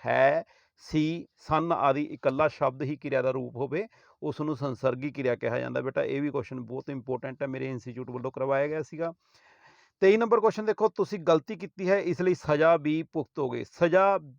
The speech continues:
ਵੀ ਭੁਗਤੋਗੇ। ਇਸ ਲਈ ਬੇਟਾ, ਕਿਉਂਕਿ ਇਹ ਕੀ ਹੈ? ਕਾਰਨਵਾਚਕ ਬੇਟਾ, ਬ-, ਕਿਰਿਆ ਵਿਸ਼ੇਸ਼ਣ ਦੀ ਕਾਰਨਵਾਚਕ ਹੈ। ਕਾਰਨ ਦੱਸਿਆ ਗਿਆ ਨਾ ਵੀ ਗਲਤੀ ਕੀਤੀ ਹੈ ਤਾਂ ਇਸ ਲਈ ਤੁਸੀਂ ਸਜ਼ਾ ਵੀ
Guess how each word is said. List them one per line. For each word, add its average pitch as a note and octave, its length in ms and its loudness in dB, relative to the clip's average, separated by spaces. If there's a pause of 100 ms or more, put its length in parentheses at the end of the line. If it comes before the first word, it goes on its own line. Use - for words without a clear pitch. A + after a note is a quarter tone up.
ਵੀ D#3+ 400 -4 (320)
ਭੁਗਤੋਗੇ। D3 680 0
ਇਸ F#3 340 -4
ਲਈ F3 460 2 (260)
ਬੇਟਾ, C#3+ 300 2 (200)
ਕਿਉਂਕਿ F#3 280 4
ਇਹ F#3 60 0
ਕੀ G#3+ 160 0
ਹੈ? A3+ 40 6 (100)
ਕਾਰਨਵਾਚਕ D3 880 2 (440)
ਬੇਟਾ, D#3+ 340 2 (300)
ਬ-, C3+ 180 -6
ਕਿਰਿਆ D3+ 220 4
ਵਿਸ਼ੇਸ਼ਣ D3 340 -6
ਦੀ E3 100 -4 (100)
ਕਾਰਨਵਾਚਕ B2 640 0
ਹੈ। B2+ 140 -2
ਕਾਰਨ E3 320 2
ਦੱਸਿਆ G3 260 0
ਗਿਆ D#3 100 -2
ਨਾ A#3+ 80 -8
ਵੀ A#3 100 -8
ਗਲਤੀ F#3 360 0
ਕੀਤੀ G3+ 260 -10
ਹੈ G3+ 60 0
ਤਾਂ G3 100 -4
ਇਸ E3+ 120 -2
ਲਈ F#3 240 -8 (380)
ਤੁਸੀਂ E3 420 -4
ਸਜ਼ਾ - 580 0
ਵੀ D#3+ 260 -4